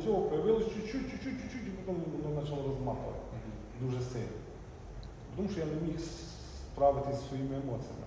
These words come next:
Speaker 1: але ви мені допомогли, і якби це не настало не на другий день, не на третій.
Speaker 2: Так.
Speaker 1: Ну, звичайно,
Speaker 2: Чудо
Speaker 1: це
Speaker 2: не
Speaker 1: треба було
Speaker 2: відбувається.
Speaker 1: пра-, ні.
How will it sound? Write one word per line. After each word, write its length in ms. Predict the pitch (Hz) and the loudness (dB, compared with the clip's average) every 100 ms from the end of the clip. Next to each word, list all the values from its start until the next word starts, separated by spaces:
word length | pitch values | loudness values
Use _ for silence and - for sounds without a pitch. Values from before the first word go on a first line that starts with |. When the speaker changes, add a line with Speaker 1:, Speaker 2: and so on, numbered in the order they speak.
| - | -6
Speaker 1:
але 200 | 101 110 110 - - - - - - - - - - - - - - - - - 113 | -4 -4 -6 -8 -10 -12 -12 -12 -12 -12 -12 -10 -10 -12 -12 -12 -12 -12 -10 -10 -4
ви 60 | 123 | -2
мені 160 | 156 165 | -2 -2
допомогли, 500 | 170 180 185 180 214 | -4 -4 -4 -4 -2
і 220 | - 113 104 - | -2 -4 -6 -6
якби 300 | - 208 104 101 - - - - - - - - | -8 -6 -6 -6 -8 -10 -12 -12 -12 -12 -12 4
це 140 | 185 | 6
не 220 | 175 160 | 6 4
настало 400 | 156 - 165 147 139 | 2 4 6 6 4
не 80 | 143 | 4
на 120 | 139 123 | 4 4
другий 300 | 147 190 156 | 4 2 2
день, 180 | 151 147 | 0 0
не 60 | |
на 120 | 143 | -2
третій. 360 | 143 131 113 131 - | -2 -2 -2 -2 -4
Speaker 2:
Так. 80 | - | -4
Speaker 1:
Ну, 140 | 143 135 - 127 | -4 -4 -4 -4
звичайно, 380 | - 180 175 | -2 0 0
Speaker 2:
Чудо 140 | - - | -2 -2
Speaker 1:
це 60 | 127 | 2
Speaker 2:
не 60 | 131 | 4
Speaker 1:
треба 100 | - | 4
було 120 | - - | 6 8
Speaker 2:
відбувається. 260 | - - | 8 6
Speaker 1:
пра-, 280 | - - 151 | 2 -2 -2
ні. 100 | 123 | -2